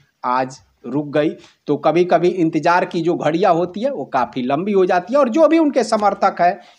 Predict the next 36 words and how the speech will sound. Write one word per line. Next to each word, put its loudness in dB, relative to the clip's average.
काफ़ी 0
बेचैन 2
है, 0
जो -4
उनके -2
घर -2
के -2
लोग 0
हैं, 2
जो 0
उनके -2
गांव 0
के -2
लोग 0
हैं। 2
गांव 4
में 4
हम 2
उनके 0
देखे 0
कि -2
भाई 2
बैंड 2
बाजे 2
और 0
डीजे 0
वगैरह 4
भी 2
सब -4
बच्चे -2
ब-, 0
बजा 4
रहे 6
थे। 0
और 4
जो 2